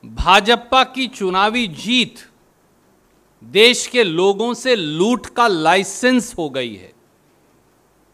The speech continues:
और केवल अब एक अप्रैल से जो महंगाई बढ़ रही है, उसका आपके ऊपर क्या बोझ आएगा,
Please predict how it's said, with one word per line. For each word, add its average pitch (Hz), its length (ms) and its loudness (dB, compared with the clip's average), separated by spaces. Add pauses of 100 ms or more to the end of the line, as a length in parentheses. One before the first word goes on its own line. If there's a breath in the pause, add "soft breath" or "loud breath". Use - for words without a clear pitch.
(2750)
और 254 440 4
केवल 269 460 4
अब 240 180 -2
एक 226 400 0
अप्रैल 226 500 0
से 247 260 -2
जो 226 200 0
महंगाई 202 560 0
बढ़ 165 260 4
रही 175 420 2
है, 120 300 -8 (1700)
उसका 277 500 2
आपके 202 560 2
ऊपर 220 460 2
क्या 262 380 2
बोझ 196 460 2
आएगा, 196 800 0